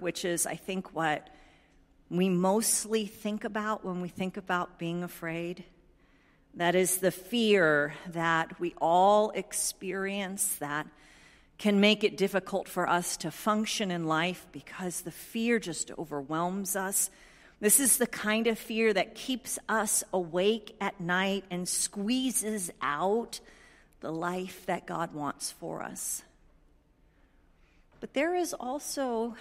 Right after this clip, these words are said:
healthy fear. This is the kind of fear that you feel when you see a rattlesnake on your path. This is the fear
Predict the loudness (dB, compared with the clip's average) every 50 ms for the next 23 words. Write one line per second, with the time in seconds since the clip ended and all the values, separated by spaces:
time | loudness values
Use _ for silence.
0 | -6 -6 -6 -6 -6 -8 -8 -10 -10 -10 -10 -10 -10 -8 -6 -8 -8 -10 -12 -16
1 | -20 -20 -20 -20 _ _ _ _ _ _ _ _ _ -20 -20 -20 _ _ _ -8
2 | -6 -4 -2 -4 -4 -2 -4 -6 -6 -2 0 2 2 4 4 2 2 0 -4 -8
3 | -4 -2 0 2 4 4 6 6 6 4 4 2 -2 -2 2 4 4 6 4 2
4 | 0 -4 -4 -2 0 0 0 0 -2 -4 -12 -10 -6 -4 0 2 4 4 4 4
5 | 4 0 0 -4 -8 -16 -20 -20 -20 -20 -20 -20 -20 -20 _ _ _ _ _ _
6 | -6 -4 -2 -2 -2 -2 -2 -2 0 2 2 2 2 2 2 2 2 2 0 -2
7 | -2 -4 -2 0 0 0 0 0 -4 -2 -2 0 0 0 0 -2 -4 -4 -6 -6
8 | -4 -2 -4 -4 -6 -10 -16 -20 -20 -12 -12 -12 -10 -10 -14 -16 -18 -20 -20 -20
9 | -20 -20 -20 -20 _ _ _ _ _ _ _ _ _ _ _ _ _ _ _ _
10 | _ -20 -2 2 4 4 4 4 4 4 4 4 4 2 2 0 -6 -6 -2 2
11 | 4 4 6 8 8 8 8 6 6 6 4 0 -4